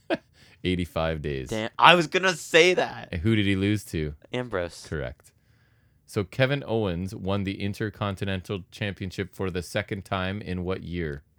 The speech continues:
Speaker 2: Twenty sixteen.
Speaker 1: And on what program or pay-per-view?
Speaker 2: Raw.
Speaker 1: Correct. In what type of match?
Speaker 2: A five-way.
Speaker 1: Correct.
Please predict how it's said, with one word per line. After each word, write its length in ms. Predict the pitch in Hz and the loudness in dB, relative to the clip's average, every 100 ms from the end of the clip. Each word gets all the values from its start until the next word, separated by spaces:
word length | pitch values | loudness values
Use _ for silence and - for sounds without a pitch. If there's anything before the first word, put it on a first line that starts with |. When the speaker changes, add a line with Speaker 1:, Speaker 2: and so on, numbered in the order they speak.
| - _ | -20 _
Speaker 2:
Twenty 180 | - 95 | -10 -8
sixteen. 460 | 98 95 - 90 85 - _ - | -6 -8 -8 -10 -10 -20 _ -8
Speaker 1:
And 300 | 87 87 87 - | -4 -2 -4 -4
on 320 | 87 87 87 | -2 -2 -2
what 240 | 87 101 | -2 -2
program 500 | - 101 98 98 95 | -4 -4 -2 -2 -2
or 60 | 92 | -4
pay-per-view? 640 | - 101 - 107 123 147 160 _ _ _ _ _ _ - 50 | -4 -6 -4 -6 -6 -8 -12 _ _ _ _ _ _ -8 -6
Speaker 2:
Raw. 380 | 95 104 123 131 - | -6 -8 -10 -12 -10
Speaker 1:
Correct. 520 | - 78 90 113 - - | -6 -2 -2 -2 -8 -6
In 220 | 95 92 | -4 -2
what 180 | 92 95 | -2 -2
type 260 | 107 92 | 0 0
of 140 | 92 82 | 0 -2
match? 300 | 87 117 - | -2 -2 -6
Speaker 2:
A 80 | 90 | -12
five-way. 1000 | - - - - 92 - 117 131 139 147 | -12 -18 -18 -12 -12 -8 -8 -8 -8 -8
Speaker 1:
Correct. 760 | 170 85 82 95 147 - - | -6 -4 0 0 -2 -10 -20